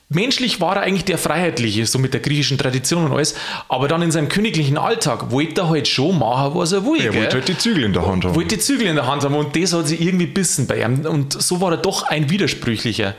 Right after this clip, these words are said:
Speaker 2: König.
Speaker 1: Genauso wie mit seiner Ehefrau. Muss doch ein guter Ehemann gewesen sein. Ähm, neun Kinder übrigens, aber dann auf der anderen Seite auch wieder
Speaker 2: Ein gescheiter Weiberer.
Speaker 1: ein Weiberer, so ein bisschen, wenn man's heute so sagen darf, ja. Genau.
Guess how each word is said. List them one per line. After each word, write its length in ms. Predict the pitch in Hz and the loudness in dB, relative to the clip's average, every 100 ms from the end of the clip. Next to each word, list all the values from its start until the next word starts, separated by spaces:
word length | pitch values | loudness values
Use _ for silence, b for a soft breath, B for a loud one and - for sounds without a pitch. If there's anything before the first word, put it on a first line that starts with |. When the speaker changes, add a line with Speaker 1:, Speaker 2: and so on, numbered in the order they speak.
| B B B - | B B B -6
Speaker 2:
König. 200 | 110 139 | -2 0
Speaker 1:
Genauso 280 | 170 190 165 | 0 0 0
wie 120 | 180 | 0
mit 240 | 175 - B B - | 0 -2 B B -4
seiner 220 | 135 147 | -2 0
Ehefrau. 560 | 180 185 - 98 98 | 0 0 0 0 0
Muss 280 | 110 139 147 | 0 0 0
doch 160 | 202 202 | -2 -2
ein 100 | 165 | -2
guter 200 | 185 170 | 0 0
Ehemann 480 | 165 185 180 180 165 | 0 0 0 0 0
gewesen 260 | 175 185 | 0 0
sein. 280 | 180 180 180 B B B - | 0 0 -2 B B B -2
Ähm, 340 | 135 135 127 | 0 0 0
neun 280 | 117 196 208 | 0 0 0
Kinder 240 | 185 202 | 2 2
übrigens, 500 | 175 147 160 170 - - _ | 0 0 0 0 -2 -8 _
aber 280 | - 147 175 | -2 0 0
dann 140 | 160 151 | 0 0
auf 160 | 147 | 0
der 80 | 165 | -2
anderen 220 | 156 156 | 0 0
Seite 360 | 151 151 147 - | 0 0 -2 -2
auch 220 | 139 143 | -2 0
wieder 460 | 156 151 156 147 147 | 0 2 2 2 0
Speaker 2:
Ein 80 | 139 | 0
gescheiter 380 | - 85 87 | 0 0 0
Weiberer. 420 | 87 85 90 90 - B - | 0 0 0 0 -2 B -10
Speaker 1:
ein 220 | - 135 | -4 0
Weiberer, 500 | 147 185 185 160 120 | 0 0 0 0 0
so 140 | 113 110 | 0 0
ein 100 | 104 | 0
bisschen, 340 | 117 - 110 | 0 0 0
wenn 100 | 113 | 0
man's 160 | 113 117 | 0 0
heute 160 | 110 110 | 0 -2
so 80 | |
sagen 260 | 101 113 117 | -2 0 0
darf, 300 | 104 101 - | 0 -2 -2
ja. 300 | 101 110 120 - - - | -2 -2 -4 -12 -20 -8
Genau. 360 | 127 123 135 | -2 0 -2